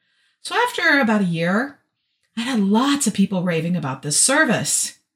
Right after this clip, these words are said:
I'd even used it myself. And I was like, "How does this work?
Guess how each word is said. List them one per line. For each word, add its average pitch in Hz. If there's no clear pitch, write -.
I'd 247
even 285
used 294
it 240
myself. 269
And 262
I 269
was 247
like, 262
"How 277
does 480
this -
work? 208